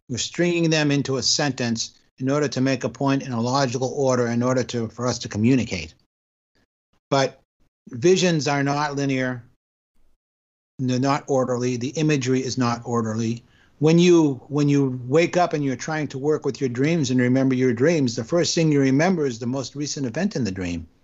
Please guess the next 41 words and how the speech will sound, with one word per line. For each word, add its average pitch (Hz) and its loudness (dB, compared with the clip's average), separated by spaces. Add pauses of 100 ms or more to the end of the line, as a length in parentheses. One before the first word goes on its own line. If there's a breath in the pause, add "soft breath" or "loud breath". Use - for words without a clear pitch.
(300 loud breath)
And 127 0
then 156 4
you 143 4
have 156 0
to 147 -4
remember 143 0
backwards 120 -4
to 131 -6
try 143 2
to 127 0
unpack 147 -4
it 120 -4
all. - -8 (880 soft breath)
So 139 2 (360)
there's 147 0
a, 143 2
and 151 0
I, 147 2
and 170 0
I 214 2
get 277 4
into 269 4
this 220 2
quite 202 0
a - -2
bit 185 -2
in 165 -4
Picaflor. 131 -8
I 123 -4
get 165 -4
into 196 0
a 160 -2
lot 147 2
of 127 -2
the 123 -10
science 139 -2
and 117 -4
stuff 117 -4
like 110 -4
that, 110 0 (220)
um, 113 -4